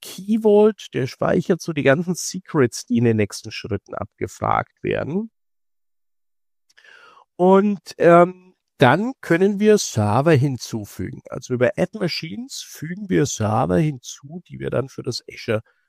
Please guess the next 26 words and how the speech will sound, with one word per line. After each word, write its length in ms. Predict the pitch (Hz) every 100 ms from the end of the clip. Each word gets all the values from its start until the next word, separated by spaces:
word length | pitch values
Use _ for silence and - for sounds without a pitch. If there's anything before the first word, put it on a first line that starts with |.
| _
Local 360 | - 98 - 113
Deployment 600 | 107 - 98 101 110 107
nutzen 320 | 98 - 98 -
wollen. 220 | 50 50 _ _ _ _ _ _ _ _
In 220 | - 143 131
meinem 420 | 110 185 233 226
Beispiel 720 | 156 175 208 - 196 208 214 -
ist 180 | 123 113
es 180 | - - _ -
einer, 640 | 90 101 143 196 220 233
den 220 | 220 202
ich 140 | 208 -
hinzufüge. 920 | 185 180 - 202 208 - 208 233 -
In 140 | 156
dieser 280 | 160 160 151
Liste 440 | 143 175 - - 185
könnten 400 | 160 151 156 143
bis 240 | 143 -
zu 160 | - 151
sechzehn 680 | - 117 113 - - 110
stehen. 360 | 117 - - -
Ein 200 | - -
solcher 420 | 117 123 147 143 -
Azure 280 | 143 143
Local 380 | 123 131 180 -
Cluster 540 | - 151 147 - 147